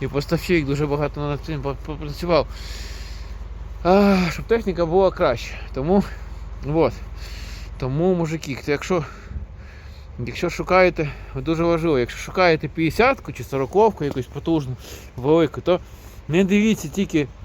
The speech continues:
там візуально, чим більше колеса були, були,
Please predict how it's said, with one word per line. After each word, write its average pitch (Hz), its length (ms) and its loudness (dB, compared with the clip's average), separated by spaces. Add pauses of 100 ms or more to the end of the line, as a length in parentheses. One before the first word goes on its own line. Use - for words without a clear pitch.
там 143 180 2
візуально, 202 640 6
чим 170 220 -2
більше 175 340 4
колеса 190 460 2
були, 190 360 6
були, 185 380 4